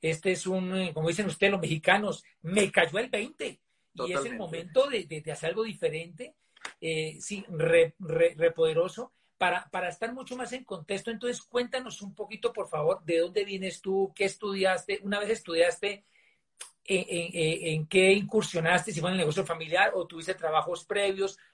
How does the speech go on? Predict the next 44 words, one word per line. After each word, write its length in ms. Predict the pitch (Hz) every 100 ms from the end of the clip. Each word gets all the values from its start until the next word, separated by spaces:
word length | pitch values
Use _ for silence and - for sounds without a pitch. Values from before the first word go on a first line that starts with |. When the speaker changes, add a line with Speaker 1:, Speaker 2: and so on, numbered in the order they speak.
| _
Speaker 1:
¿cómo 300 | - 233 247
supiste 560 | 247 214 - 214 - 226
realmente 580 | 202 196 185 202 202 226
lo 120 | 202
que 120 | 175
ve 80 | 165
en 80 | 160
tu 120 | 202
corazón 360 | 185 165 160 202
y 80 |
que 120 | 214 156
no 180 | 170
te 120 | 165 196
atrevías 600 | - 156 151 175 190 175
a 40 |
desarrollar? 720 | 160 151 147 143 143 165 - _ _ _
Cuéntanos 380 | 208 214 247 -
un 80 | 202
poquito 340 | 220 220 233
ese, 200 | 214 220 220
ese 140 | 202 214
antecedente, 640 | 208 175 156 165 175 156
por 180 | - 139
favor. 320 | 135 147 147 _ _ _ _ _
Speaker 2:
Muy 180 | 104 135
bien. 280 | 120 107 95
Eh, 160 | 135 135
yo 100 | 190
salí 260 | 254 247
de 120 | 240 226
casa 280 | 208 220
muy 220 | 185 185 190
joven. 560 | - 156 135 95 90 -
Salí 320 | - 113 143
de 140 | 170
mi 240 | 151 120 104
casa 300 | - 127 139
de 60 | 104
mis 160 | 95
padres 380 | - 123 135 120
a 40 | 95
los 160 | 95
diecisiete 600 | 98 - - 120 - 120
años. 460 | 92 104 147 -